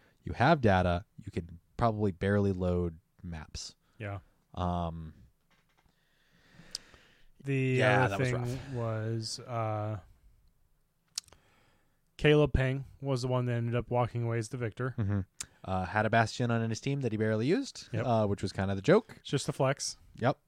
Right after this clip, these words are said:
Speaker 2: Uh, big shout out to everyone that helped run the stream and the commentators.
Speaker 1: Mm-hmm.
Speaker 2: Uh, they were able to somehow keep it going.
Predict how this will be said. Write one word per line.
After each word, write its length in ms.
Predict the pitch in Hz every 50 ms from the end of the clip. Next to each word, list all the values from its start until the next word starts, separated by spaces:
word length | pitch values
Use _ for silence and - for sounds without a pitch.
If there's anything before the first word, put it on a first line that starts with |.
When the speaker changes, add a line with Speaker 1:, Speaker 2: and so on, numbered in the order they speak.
| _ _ - - _ _ _ _ _ _ _ _ _ _ _ _ _ _ _ _ _ - - - _ -
Speaker 2:
Uh, 260 | 120 113 113 110 110
big 280 | 110 104 107 151 165 165
shout 260 | - - 165 151 143 143
out 200 | 139 143 143 -
to 140 | - -
everyone 520 | 143 131 127 123 127 123 123 123 120 120 117
that 220 | 117 113 127 123
helped 320 | 107 - 123 120 - - - 180 127
run 260 | 131 123 120 120 123
the 80 | 123
stream 680 | 117 - - - 131 123 123 123 123 120 120 127 135 135 139
and 460 | 131 113 107 110 110 113 113 113 113
the 100 | 113 120
commentators. 760 | 110 - - 120 117 117 110 - 117 113 110 110 113 113 113 -
Speaker 1:
Mm-hmm. 300 | - 98 87 95 87 85 85 _ _ _ _ _ _ _ _ _ _ _ -
Speaker 2:
Uh, 220 | 117 110 107 107 110 123 127 127 127 131 131 123 113
they 140 | 135 135
were 120 | 131 131 135
able 260 | 135 131 123 127 127
to 120 | 113 120 113
somehow 480 | - - 131 120 110 120 120 120 113 107 139 151 -
keep 240 | - - 143 131 -
it 80 | 143 131
going. 420 | 120 123 123 120 120 120 120 123